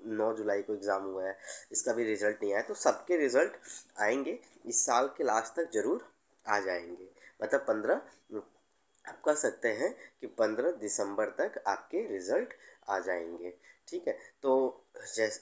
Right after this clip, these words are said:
आप चैनल पे पहली बार आ रहे हैं तो चैनल को सब्सक्राइब कर दें, वीडियो को लाइक करिए, ज़्यादा से ज़्यादा शेयर करिए, जो भी,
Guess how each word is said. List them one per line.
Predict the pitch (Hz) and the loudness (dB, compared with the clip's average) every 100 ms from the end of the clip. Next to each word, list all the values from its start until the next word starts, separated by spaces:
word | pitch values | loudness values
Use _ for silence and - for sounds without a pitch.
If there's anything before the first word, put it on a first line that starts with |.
| 110 | 2
आप | 110 - | 2 2
चैनल | 113 107 113 104 113 | -2 0 0 2 2
पे | 113 | -2
पहली | 123 95 98 | -4 -4 -4
बार | 104 107 101 | -4 -2 0
आ | |
रहे | 101 117 | 0 -2
हैं | 160 | -2
तो | 143 | -6
चैनल | - 95 95 | -4 -4 -4
को | 98 101 | -6 -6
सब्सक्राइब | - 98 - 110 113 - | -4 -6 -4 -2 -2 0
कर | 113 | -4
दें, | 110 156 - - - | -2 -4 -6 -16 -4
वीडियो | 110 120 135 | -2 0 0
को | 101 | -2
लाइक | 87 104 127 | 0 0 0
करिए, | 123 120 135 | -2 -2 0
ज़्यादा | 110 104 | 0 0
से | - 123 | -2 0
ज़्यादा | 113 107 | 0 0
शेयर | 117 110 101 107 | -2 -2 -2 -2
करिए, | 113 117 143 | -4 -4 -4
जो | 98 | -6
भी, | 92 113 | -4 -4